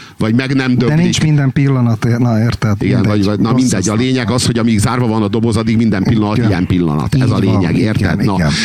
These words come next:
Speaker 1: És ennyi, ezt tudjuk nagyon a kvantumokról.
Speaker 2: És ezt
Speaker 1: Na.
Speaker 2: használod most metaforaként?
Speaker 1: Nem metaforaként használom, hanem
Speaker 2: De
Speaker 1: konkrétan azt gondolom, hogy
Speaker 2: metaforaként
Speaker 1: ott a
Speaker 2: használod.
Speaker 1: fizikában, ott a fizikában akkor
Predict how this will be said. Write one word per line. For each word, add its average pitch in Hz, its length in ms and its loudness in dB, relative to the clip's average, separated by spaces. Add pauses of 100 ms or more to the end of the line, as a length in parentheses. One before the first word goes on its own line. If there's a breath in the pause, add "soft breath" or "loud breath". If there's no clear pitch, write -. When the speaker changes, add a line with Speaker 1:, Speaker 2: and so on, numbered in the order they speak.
(120 loud breath)
Speaker 1:
És 117 140 0
ennyi, 170 280 0
ezt 170 200 -4
tudjuk 139 280 0
nagyon 147 240 0
a 127 80 -2
kvantumokról. 110 720 0
Speaker 2:
És - 100 0
ezt 185 220 0
Speaker 1:
Na. 135 60 0
Speaker 2:
használod 156 520 0
most 139 240 0
metaforaként? 113 1080 0
Speaker 1:
Nem 143 160 2
metaforaként 87 680 -2
használom, 76 460 -2
hanem 90 200 0
Speaker 2:
De 120 60 0
Speaker 1:
konkrétan 131 400 0
azt 107 160 -2
gondolom, 107 320 0
hogy 120 100 0
Speaker 2:
metaforaként 139 440 0 (120)
Speaker 1:
ott 190 160 0
a - 20 -2
Speaker 2:
használod. 151 240 0
Speaker 1:
fizikában, 135 500 0
ott 170 200 0
a 127 80 0
fizikában 110 560 -2
akkor 101 460 -2